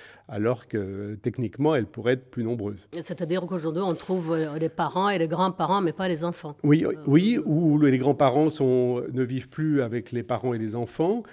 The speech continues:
Speaker 1: Mais donc, ce modèle de coexistence des trois générations a complètement éclaté, euh, de manière très, très rapide.
Speaker 2: Oui. Mais qu'est-ce qui explique, euh, parce qu'on, on se dit, bon, il y a ce vieillissement de la population, mais qu'est-ce qui fait, euh, tout simplement que les Japonais ne font plus tellement d'enfants ?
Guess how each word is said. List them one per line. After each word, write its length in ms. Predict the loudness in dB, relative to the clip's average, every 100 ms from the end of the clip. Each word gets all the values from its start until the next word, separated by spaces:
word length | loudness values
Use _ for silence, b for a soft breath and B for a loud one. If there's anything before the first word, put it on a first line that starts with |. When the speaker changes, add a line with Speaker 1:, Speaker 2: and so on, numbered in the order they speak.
| B
Speaker 1:
Mais 80 | -2
donc, 160 | -2
ce 120 | 0 0
modèle 720 | 0 0 0 0 -4 -6 -6
de 140 | -6
coexistence 540 | 0 0 0 0 0
des 100 | 0
trois 180 | 0 0
générations 800 | 0 0 -2 -4 -4 -2 -2 -2
a 160 | -4 -4
complètement 480 | -4 -2 -2 0
éclaté, 720 | -2 -2 -4 -4 -2 0 2
euh, 400 | 0 -2 -6 -8 -10
de 180 | -6 -4
manière 340 | 0 -2 -2
très, 140 | -2 -2
très 160 | -2
rapide. 380 | -4 -4 -6 -10 -14 _ -20 -20
Speaker 2:
Oui. 100 | -20 -20 B B
Mais 260 | -2 -2 -4
qu'est-ce 240 | -4 -2 -2
qui 140 | 0
explique, 680 | 0 -2 -6 -2 -2 -2 -2
euh, 140 | -2
parce 200 | -2 -8
qu'on, 280 | -10 -10 -10 -10 -10 -10
on 40 | -10
se 140 | -8
dit, 160 | -6 -4
bon, 180 | 0 -2
il 60 |
y 60 | -2
a 40 |
ce 140 | -6 -6
vieillissement 520 | -4 -2 -2 0 0
de 100 | 0
la 100 | -2
population, 640 | -6 -10 -8 -8 -4 0
mais 120 | 0 0
qu'est-ce 260 | -2 -4
qui 120 | -6
fait, 300 | -6 -2 0
euh, 120 | 0 -4
tout 140 | -8
simplement 420 | -10 -8 -4 -4
que 100 | -4
les 80 | -6
Japonais 400 | -8 -6 -4 -4
ne 80 | -4
font 200 | -6 -10
plus 320 | -6 -6 -6
tellement 380 | -6 -4 -2 -4
d'enfants ? 420 | -6 -10 -14